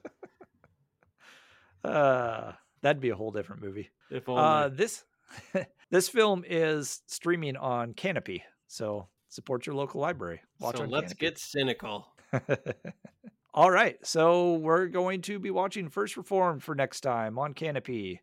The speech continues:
Speaker 1: from two thousand and eighteen. And, uh, until then, you can find us online. I am on Twitter at Awesome K M.
Speaker 2: And I'm on Twitter at Noah underscore Saturn. That is spelled S A T E R N.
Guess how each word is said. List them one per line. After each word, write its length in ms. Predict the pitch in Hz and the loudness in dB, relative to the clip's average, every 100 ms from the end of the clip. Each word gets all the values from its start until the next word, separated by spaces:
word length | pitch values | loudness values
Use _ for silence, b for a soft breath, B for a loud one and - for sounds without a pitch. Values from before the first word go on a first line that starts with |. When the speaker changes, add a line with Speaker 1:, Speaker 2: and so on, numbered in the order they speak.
| _ | _
Speaker 1:
from 180 | - 120 | -8 -6
two 160 | - | -4
thousand 380 | 170 190 170 156 | -2 0 -2 -4
and 100 | 147 | -6
eighteen. 580 | 135 123 - 110 90 85 - - | -4 -6 -8 -10 -10 -14 -18 -6
And, 420 | 120 131 131 131 | -2 0 0 0
uh, 160 | 135 131 | 0 0
until 280 | 123 165 190 | -2 -2 0
then, 260 | 190 120 | 0 0
you 140 | 117 147 | -2 -8
can 160 | 175 | -8
find 380 | 143 - 147 147 | -8 -2 -2 0
us 160 | 147 - | -4 -2
online. 800 | 135 123 123 170 160 135 147 135 _ | -2 -2 -4 -2 -4 -4 -8 -14 _
I 160 | - 131 | -4 -2
am 320 | 143 135 123 - | -2 -4 -6 -10
on 280 | 135 117 | -6 -6
Twitter 360 | 104 - 165 170 | -8 -8 -6 -6
at 200 | 127 123 | -6 -8
Awesome 300 | - 123 143 | -6 -8 -8
K 220 | 123 120 123 | -10 -8 -6
M. 240 | 147 220 _ - | -8 -10 _ -14
Speaker 2:
And 100 | 120 | -8
I'm 220 | 120 127 | -6 -4
on 140 | 127 | -4
Twitter 340 | 120 - 120 123 - | -6 -6 -4 -4 -2
at 320 | 131 127 - | -2 -2 -6
Noah 360 | 117 120 123 127 | -6 -2 0 0
underscore 680 | 139 123 120 - - 120 | -2 -4 -6 -8 -6 -4
Saturn. 480 | 113 - 139 139 139 | -4 -2 0 0 0
That 100 | 131 | -2
is 100 | 120 | -4
spelled 240 | - 120 113 | -6 -8 -6
S 220 | 127 - | -6 -4
A 100 | 123 | -6
T 440 | 117 127 123 123 | -4 -6 -6 -4
E 20 | 120 | -6
R 180 | 113 | -6
N. 380 | - 147 147 147 | -4 -2 0 -4